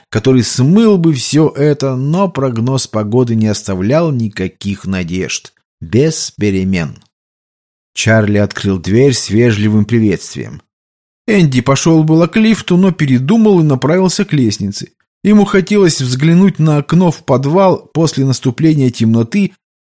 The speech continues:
увидеть всё таким, каким оно было, когда появился взломщик, если только он проник в здание здесь. Теперь, когда ему был поручен розыск убийцы, приходилось вдаваться во все подробности дела,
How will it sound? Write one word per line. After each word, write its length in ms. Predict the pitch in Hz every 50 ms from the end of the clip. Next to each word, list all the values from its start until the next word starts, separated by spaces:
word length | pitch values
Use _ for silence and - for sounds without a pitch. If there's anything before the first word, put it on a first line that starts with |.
| _ -
увидеть 500 | 247 233 220 208 214 180 139 131 123 -
всё 200 | - - 160 156
таким, 460 | - 160 156 - - 226 208 180 -
каким 360 | - 135 127 - 185 170 160
оно 180 | 151 147 139 127
было, 320 | 127 151 208 202 160 123
когда 340 | - 110 110 117 139 131 123
появился 680 | - - 123 117 120 123 131 127 113 - - - 110
взломщик, 600 | 104 107 123 131 113 90 80 - - - - _ _ _
если 380 | - 90 98 123 123 - - 123
только 380 | 110 - 151 160 143 - - 107
он 180 | 104 104 98
проник 420 | - 101 107 110 120 131 113 - -
в 80 | 95
здание 500 | 87 87 95 117 113 110 101 101 101 98
здесь. 500 | 92 90 95 104 92 76 - - - _ _ _ _ _ _ _ _ _ _ _ _ _ _ _ _ -
Теперь, 520 | - 101 - - 139 151 151 127 92 - - - _
когда 460 | - - 117 117 117 117 147 185 190
ему 320 | 180 160 143 151 175 165 123
был 280 | 104 131 165 185 147
поручен 520 | 120 - 151 131 143 156 151 - - 131 123
розыск 480 | 127 139 156 151 139 135 - - -
убийцы, 640 | 123 117 110 107 143 180 190 185 151 - - 87 - _ _ _ _ _
приходилось 580 | - - 101 233 240 185 240 233 214 151 104
вдаваться 640 | 110 110 107 120 127 131 147 165 165 156 - - -
во 140 | 117 120 113
все 240 | - - - 175 160
подробности 720 | - 123 117 117 131 139 135 127 123 113 - - - 104
дела, 500 | 98 90 87 113 151 156 147 120 104